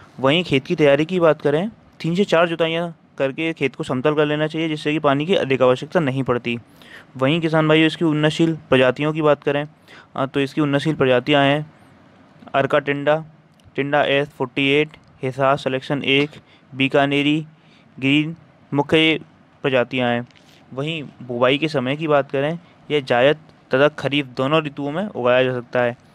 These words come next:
जायद ऋतु में इसकी बुवाई हम फरवरी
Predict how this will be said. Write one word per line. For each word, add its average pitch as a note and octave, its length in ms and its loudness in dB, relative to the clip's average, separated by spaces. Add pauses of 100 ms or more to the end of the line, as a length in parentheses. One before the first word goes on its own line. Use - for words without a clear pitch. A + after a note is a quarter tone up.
(260)
जायद C3+ 300 2
ऋतु D#3+ 280 -4
में E3 160 -8 (380)
इसकी - 220 -8
बुवाई C#3+ 340 0
हम C#3+ 280 -6 (720)
फरवरी C#3+ 460 -4